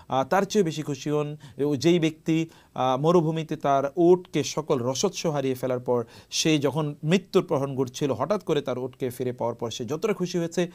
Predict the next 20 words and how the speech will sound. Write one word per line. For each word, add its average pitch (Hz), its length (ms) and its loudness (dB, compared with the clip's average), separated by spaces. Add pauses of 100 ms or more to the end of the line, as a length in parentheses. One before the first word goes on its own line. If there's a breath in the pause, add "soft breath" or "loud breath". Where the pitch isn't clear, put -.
(160 loud breath)
আল্লাহ 165 220 0
তাআলা 156 160 -2
তার 139 160 0 (280 loud breath)
হারানো 160 320 2
বান্দাকে, 135 480 -4 (260 loud breath)
অর্থাৎ 143 280 2
যেই 131 140 2
বান্দা 131 280 2
আল্লাহকে, 156 560 2 (240 loud breath)
আহ, 139 60 -2
আহ, 131 500 4
ছেড়ে 127 320 2 (200 loud breath)
সে - 180 0
আল্লাহকে 143 360 0
গুনাহ 135 220 -4
করে 131 140 0
অন্য 160 200 0
জায়গায় 165 200 0
চলে 135 240 0
গেছে, 123 300 -4